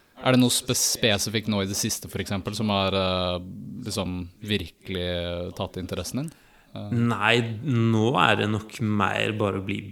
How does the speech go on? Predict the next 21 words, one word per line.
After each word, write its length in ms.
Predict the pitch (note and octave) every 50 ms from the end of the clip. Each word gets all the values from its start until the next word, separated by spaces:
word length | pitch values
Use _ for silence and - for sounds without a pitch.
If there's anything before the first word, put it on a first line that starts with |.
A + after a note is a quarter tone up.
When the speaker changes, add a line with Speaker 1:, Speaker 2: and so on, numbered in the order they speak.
| - -
Speaker 2:
bedre 540 | G#2 G2 F#2+ F#2+ F#2 F2+ - - - G2+ G2+
og 80 | G2 G2
bedre, 460 | G2 F#2 F#2 F#2+ G2 - A2+ C#3 D3
og 80 | C3+ A#2+ -
tenke, 320 | - A#2+ G#2 F#2+ - - -
jeg 100 | A2+ A#2
har 140 | B2 B2+ A#2+
aldri 220 | A2+ G2+ G#2 A#2 A2+
gått 160 | G#2 - -
filmskole 920 | - - - F#2+ F2 - C3+ B2 G2+ G2+ - - - A2 G#2 G#2+ G#2 G2+ G2+
eller 140 | G2+ G2+ G2+
noen 180 | G2+ G2+ F#2+
sånne 200 | F#2+ G2 F#2 F2+ -
ting, 240 | C#3+ D#3 E3 D3+ C#3
men, 220 | C#3 B2 A#2+ A#2+ A#2 A2+ A2+
eh, 260 | A2+ A2 G#2+ G#2 G2
jeg 80 | - -
tenker 320 | - A#2 G2+ F#2 - G#2 G2+
at 140 | - - -
jeg 180 | G#2+ G#2 G2+
bare 220 | G#2 G#2 G2+ G2+